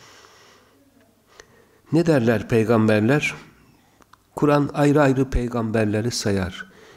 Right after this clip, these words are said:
"İz kâle lehum ehûhum salihan, iz kâle lehum lûtun, iz kâle lehum ehûhum"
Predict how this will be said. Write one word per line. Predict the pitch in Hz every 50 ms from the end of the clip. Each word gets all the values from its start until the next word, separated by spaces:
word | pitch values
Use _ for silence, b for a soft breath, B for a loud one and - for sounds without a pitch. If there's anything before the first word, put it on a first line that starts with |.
| B B -
"İz | 143 131 -
kâle | - - 131 127 127 131 123 120
lehum | 123 117 113 120 120 120 120 - - - - - - - -
ehûhum | 120 117 - - 120 117 113 104 107 107 107 107 104
salihan, | - - - 117 110 104 101 101 101 92 - 104 101 101 104 107 - B B B B B
iz | 113 - -
kâle | - - 123 120 113 117 113 110
lehum | 110 104 104 107 104 104 104 113 123 - B B B B B B B
lûtun, | 113 113 117 113 110 104 - - 98 95 95 95 95 - B B B B B B B B
iz | - 127 - -
kâle | - 127 123 120 120 120 117 113
lehum | 113 110 117 117 113 113 -
ehûhum" | - 117 110 - 123 117 110 107 104 107 104 98 104 101